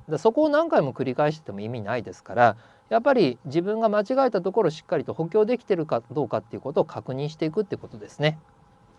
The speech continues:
はい。それが、まあ、ち-、知識力不足のところです。で、次に、あの、回答力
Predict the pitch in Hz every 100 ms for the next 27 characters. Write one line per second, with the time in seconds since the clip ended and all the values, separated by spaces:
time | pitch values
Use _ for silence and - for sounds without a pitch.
0 | _ _ - _ - 196 - - _ -
1 | - _ _ - 247 254 196 - - -
2 | - 196 - - 208 190 170 175 190 147
3 | - 107 - 180 185 127 107 90 - -
4 | _ _ _ - _ 220 196 285 359 277
5 | 170 135 - 277 311 - 330 233 160 -
6 | 117